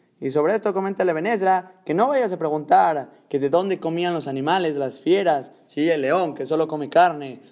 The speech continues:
o los grandes animales que también comen carne. Y Noah aparentemente solo está tomando los granos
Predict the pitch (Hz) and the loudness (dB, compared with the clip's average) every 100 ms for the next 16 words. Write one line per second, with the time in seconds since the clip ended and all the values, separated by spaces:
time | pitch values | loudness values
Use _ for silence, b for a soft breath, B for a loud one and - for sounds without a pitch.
0 | B 143 151 139 151 175 165 156 151 196 | B -2 0 -2 -4 -4 -4 -6 -2 -2
1 | 196 160 - - 156 202 147 151 160 160 | 0 -4 -6 -6 0 0 -2 -6 -2 2
2 | 151 131 131 135 B _ 127 156 214 151 | 2 2 -12 -16 B _ -2 2 2 2
3 | 143 151 170 208 180 165 196 196 208 202 | -4 -6 -4 -2 -2 -2 -4 0 -2 -2
4 | - 170 165 240 226 170 175 175 131 156 | -4 -4 0 -2 0 -2 -2 -2 0 2
5 | 208 196 175 151 | 2 0 -6 -8